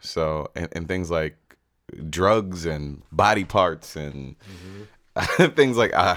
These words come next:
Speaker 1: hits and things like that kinda being monitored. It's, it's, it's kinda interesting. So I, I don't know. I enjoyed it.
Speaker 2: Yeah, you did.
Speaker 1: Didn't enjoy it as much as Downloaded, though.
Speaker 2: And, and the, the Q and A, I mean, it was informative, but I,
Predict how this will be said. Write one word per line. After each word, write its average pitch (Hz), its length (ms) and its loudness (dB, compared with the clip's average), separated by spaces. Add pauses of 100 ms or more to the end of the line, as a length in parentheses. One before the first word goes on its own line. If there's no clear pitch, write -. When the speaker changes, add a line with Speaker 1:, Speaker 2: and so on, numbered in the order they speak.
(160)
Speaker 1:
hits - 580 -2 (800)
and 82 300 -6
things 82 220 -6
like 78 180 -6
that 76 220 -6
kinda 76 220 -8
being 73 220 -8
monitored. 71 520 -8
It's, - 300 -8
it's, - 200 -8
it's - 220 -10 (320)
kinda 78 280 -4
interesting. 69 480 -12
So 98 160 2
I, 127 320 4
I 123 40 2
don't 101 120 2
know. 85 40 0
I 104 140 4
enjoyed 95 300 0
it. 104 140 -6 (180)
Speaker 2:
Yeah, 107 140 -8
you 98 80 -8
did. 120 200 -8 (200)
Speaker 1:
Didn't 101 240 -2
enjoy 90 240 0
it 80 80 0
as 76 100 -6
much 78 200 -8
as 71 140 -16
Downloaded, 71 540 -12
though. - 60 -14
Speaker 2:
And, 147 180 0
and 175 200 -2
the, 151 340 0
the 127 300 -2 (120)
Q 185 180 -2
and 160 100 -2
A, 160 120 0
I 139 60 0
mean, 143 140 -2
it 135 80 -2
was 135 120 -6
informative, 123 640 -4
but 139 160 -4
I, 143 120 -6